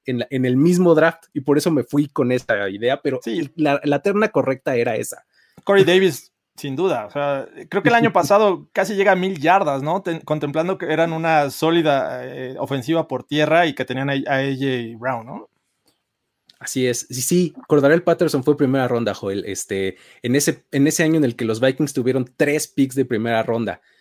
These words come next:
Speaker 1: Eh, fue Sharif Floyd, tackle defensivo,
Speaker 2: Tackle
Speaker 1: fue
Speaker 2: defensivo.
Speaker 1: Cordarrelle Patterson y fue, eh, Teddy Bridgewater en el treinta y uno.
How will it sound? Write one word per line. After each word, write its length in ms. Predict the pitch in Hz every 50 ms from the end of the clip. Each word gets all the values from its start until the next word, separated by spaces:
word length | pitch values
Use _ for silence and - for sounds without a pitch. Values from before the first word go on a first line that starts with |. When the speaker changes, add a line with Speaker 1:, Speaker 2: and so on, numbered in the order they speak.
| _ _ _ _ _ _ -
Speaker 1:
Eh, 280 | 117 113 113 113 107 90
fue 140 | - 147 131
Sharif 400 | - - 147 127 131 143 143 -
Floyd, 320 | - 139 147 180 247 269 - _
tackle 260 | _ 139 127 - 143
defensivo, 420 | 123 120 - 117 113 - 143 147 196
Speaker 2:
Tackle 240 | 262 285 139 131 131
Speaker 1:
fue 140 | 127 123 123
Speaker 2:
defensivo. 400 | 123 120 - 131 135 131 123 127
Speaker 1:
Cordarrelle 460 | 139 143 135 127 127 131 139 147 147
Patterson 600 | 143 - 156 151 - 170 170 - - 202 262 277 -
y 100 | - 143
fue, 380 | 135 - - 143 143 151 - - _ _ _ _ _
eh, 160 | 147 135 135 135 -
Teddy 200 | - 143 135 131
Bridgewater 480 | 123 117 113 - 120 120 120 117 120
en 100 | 110 107
el 100 | 98 92
treinta 260 | - - 98 95 98 92
y 100 | 95 101
uno. 180 | 98 82 -